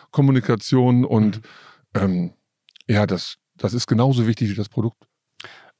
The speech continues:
Speaker 2: Sich gegenseitig die Bälle zuspielen, hast du gerade gesagt. Wir haben ja dieses Selbstverständnis konsequent partnerschaftlich. Das ist ja eins unserer Werte, die wir, die wir uns auf die Fahne geschrieben haben und nach der wir versuchen,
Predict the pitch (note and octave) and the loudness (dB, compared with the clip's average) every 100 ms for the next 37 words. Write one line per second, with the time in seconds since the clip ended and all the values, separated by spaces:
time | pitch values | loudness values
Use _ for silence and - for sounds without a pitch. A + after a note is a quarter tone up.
0 | _ A#2+ A#2+ D3+ C#3+ D3 C#3 C3+ C#3 C#3+ | _ -2 0 4 4 4 4 2 0 2
1 | D#3+ - E3 - D3+ C#3+ - C3+ C#3+ C3+ | 2 0 -2 2 2 2 2 0 2 0
2 | B2 D3+ - B2+ C3+ C#3 B2+ B2 G#2+ A2+ | 0 0 2 2 4 4 4 0 -2 -4
3 | A#2+ - B2+ C#3 - B2+ - C3 A#2+ - | -4 0 0 0 0 -2 0 -2 -2 -4
4 | B2+ C3+ B2+ - B2 - A#2+ - G#2 - | 0 0 0 0 -2 -2 -6 -4 -6 -6
5 | G#2+ - - G2 - G2+ G2+ - G2 G#2+ | -10 -12 -16 -14 -12 -12 -12 -10 -10 -10
6 | G#2+ A#2 A2+ A2+ A2 A2 A2 A#2 - A2+ | -10 -10 -8 -6 -4 -4 -2 -2 -4 -6
7 | A2+ A#2 A2+ - - - - A#2+ A#2+ B2 | -4 -2 -2 -6 -18 -18 -6 -4 -2 -4
8 | G#2+ A#2+ - B2 B2+ A#2+ - B2+ A#2 A#2+ | -8 -8 -4 -2 -2 -4 -2 0 0 0
9 | A#2 A2+ G#2 B2+ A2+ - A#2 A2+ C#3 - | -2 -4 -4 -4 -6 -6 -4 -2 -2 0
10 | C3+ B2+ | 2 0